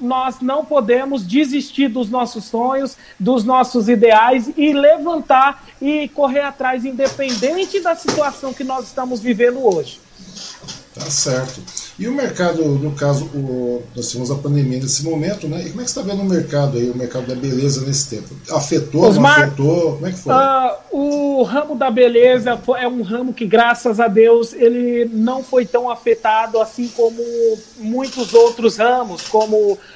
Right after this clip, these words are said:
Speaker 1: ah, é, é, mercados, é, acredito que ponte-, é, pontos menores, é, não mercados grandes, mas, é, os comércios pequenos, né, como lojas, é, mercearias, padarias,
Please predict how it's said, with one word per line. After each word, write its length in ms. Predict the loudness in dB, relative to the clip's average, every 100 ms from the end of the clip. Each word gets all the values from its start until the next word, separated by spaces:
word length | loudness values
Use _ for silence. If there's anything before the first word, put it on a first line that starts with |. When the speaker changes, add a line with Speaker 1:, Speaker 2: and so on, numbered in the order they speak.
| 0
Speaker 1:
ah, 600 | 4 4 4 2 0 -4 -4
é, 500 | -2 -2 -4 -8 -8
é, 160 | -6 -6
mercados, 1000 | -2 -2 -2 -2 -2 0 0 0 -2 -2 -4 -2
é, 500 | 0 2 2 -2 -6 -14 -12 -4
acredito 640 | 0 4 2 2 -4 -4
que 140 | -4 -4
ponte-, 500 | 4 6 6 2 2
é, 180 | 4 2
pontos 560 | 2 2 2 -2 -6
menores, 680 | -2 -2 0 2 2 -2 -4
é, 200 | -4 -2
não 240 | -2 -4
mercados 560 | 0 0 2 -2 -2 -8
grandes, 480 | -4 -4 -4 -10 -14
mas, 320 | -8 -6 -6 -10 -20 0
é, 540 | 4 4 4 2 0 -2
os 160 | -6 -4
comércios 640 | -4 -2 -4 -4 -6 -8
pequenos, 680 | -8 -2 0 0 -2 -4 -4
né, 260 | -2 -2 -4 _
como 240 | 2 2 2
lojas, 840 | 2 6 6 6 2 -2 -2 -4 -18 _ -4
é, 280 | 0 2
mercearias, 1000 | 2 0 -2 -2 -2 -2 -2 0 0 0
padarias, 880 | -2 -2 0 0 2 0 2 2 0